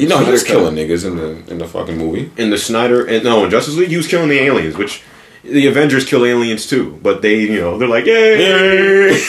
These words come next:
Speaker 2: <laughs> You know what I'm saying? So you need a high I Q to follow the D C,
Speaker 1: Oh,
Speaker 2: uh,
Speaker 1: damn, I didn't know
Speaker 2: movies.
Speaker 1: that. Fuck, now, now it makes more sense. But
Speaker 2: Exactly. Then I saw, I looked back and I was like, "Oh, okay, this movie actually wasn't so bad."
Speaker 1: Okay, now it makes more sense. Okay, trauma, P T S D.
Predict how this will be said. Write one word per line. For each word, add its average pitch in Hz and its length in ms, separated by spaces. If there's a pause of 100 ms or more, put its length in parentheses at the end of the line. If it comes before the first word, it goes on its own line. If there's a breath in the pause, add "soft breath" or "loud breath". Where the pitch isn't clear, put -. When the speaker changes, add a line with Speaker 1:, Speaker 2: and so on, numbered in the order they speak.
(100)
Speaker 2:
<laughs> - 180
You 135 100
know 127 100
what 131 80
I'm 131 80
saying? 123 340
So 95 460 (180)
you 123 80
need 160 160
a 165 60
high 131 280
I 104 40
Q 101 180
to 92 80
follow 85 300
the 80 60
D 85 180
C, 107 180
Speaker 1:
Oh, 104 100
Speaker 2:
uh, - 40
Speaker 1:
damn, 113 260
I 123 80
didn't 135 220
know 127 160
Speaker 2:
movies. 123 80
Speaker 1:
that. 139 280 (140)
Fuck, 127 340
now, 113 180
now 95 240
it 120 40
makes 113 240
more 101 180
sense. 107 360
But 90 140
Speaker 2:
Exactly. 90 400
Then 101 120
I 104 80
saw, - 180
I 107 80
looked 107 220
back 104 200
and - 40
I 98 40
was 85 100
like, 92 80
"Oh, 110 140
okay, - 140
this 92 140
movie 120 240
actually 107 320
wasn't 90 300
so 80 140
bad." 71 280
Speaker 1:
Okay, 415 240
now 170 160
it 165 60
makes 131 200
more 87 140
sense. 87 460
Okay, 95 420
trauma, 85 460
P 87 160
T 92 180
S 85 120
D. 82 340